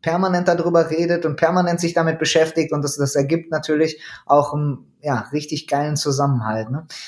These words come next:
Genau, ich kann mich dran erinnern. Und dann hast du ja losgelegt und dann warst du ja, ich glaube, fast der Schnellste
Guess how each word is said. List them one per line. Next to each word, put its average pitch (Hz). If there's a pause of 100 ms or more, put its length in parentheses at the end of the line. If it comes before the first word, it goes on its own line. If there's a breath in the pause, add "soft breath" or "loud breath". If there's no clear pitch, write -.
(140 loud breath)
Genau, 165
ich 131
kann 175
mich 180
dran 175
erinnern. 185
Und 170
dann 185
hast 185
du 185
ja 170
losgelegt 202
und 170
dann 170
warst 170
du 175
ja, 160 (240)
ich -
glaube, 165
fast 156
der 147
Schnellste 160